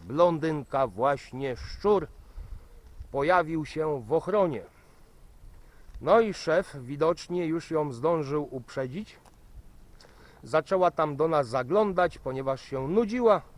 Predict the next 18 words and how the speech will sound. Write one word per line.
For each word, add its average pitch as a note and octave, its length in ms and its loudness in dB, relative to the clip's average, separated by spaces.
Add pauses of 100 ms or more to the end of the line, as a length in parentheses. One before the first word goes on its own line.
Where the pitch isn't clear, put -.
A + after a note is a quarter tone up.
nic C#3+ 200 -10
się C3+ 220 -8
nie F3+ 140 -4
działo G#3+ 320 4
na F#3+ 120 2
nocce. F3+ 560 -2 (1500)
Z - 120 -16
kumplem F#3+ 440 4
sobie E3+ 240 -4
tam F#3+ 200 2
paliliśmy, A3 720 0
ona D3 220 2
przyszła D#3 540 -2 (320)
z A#2+ 140 -12
nami D#3+ 280 0
czasami G3 440 0
pogadać A3+ 640 2
i F#3+ 260 -4